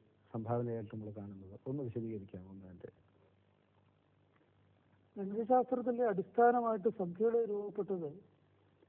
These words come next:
Speaker 2: പിന്നെ ഭാരതത്തിലാണെന്ന് പറയാം. ആ, മറ്റ് പല രാജ്യങ്ങളിലും ഉണ്ടെങ്കിലും ഒരു സംഖ്യാപരമായ വികാസം ഭാരതത്തിലാണ് ഉണ്ടായത്. അതിനകത്ത് ഏറ്റവും പ്രധാനപ്പെട്ട കാരണം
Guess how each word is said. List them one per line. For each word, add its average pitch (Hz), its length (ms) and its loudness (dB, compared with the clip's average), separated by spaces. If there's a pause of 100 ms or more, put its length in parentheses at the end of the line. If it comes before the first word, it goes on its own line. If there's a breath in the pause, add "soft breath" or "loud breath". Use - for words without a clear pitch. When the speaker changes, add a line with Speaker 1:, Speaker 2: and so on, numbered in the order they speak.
(280)
Speaker 2:
പിന്നെ 92 380 -14 (280)
ഭാരതത്തിലാണെന്ന് 185 560 -2
പറയാം. 139 200 -14 (420)
ആ, 180 120 -18 (100)
മറ്റ് 185 320 -4
പല 208 160 -2
രാജ്യങ്ങളിലും 214 480 -2
ഉണ്ടെങ്കിലും 196 440 -2 (520 soft breath)
ഒരു 196 100 0
സംഖ്യാപരമായ 220 720 4
വികാസം 180 580 4 (1300 soft breath)
ഭാരതത്തിലാണ് 196 440 4
ഉണ്ടായത്. 139 220 -6
അതിനകത്ത് 240 340 -2
ഏറ്റവും 254 300 0
പ്രധാനപ്പെട്ട 233 460 4
കാരണം 190 460 0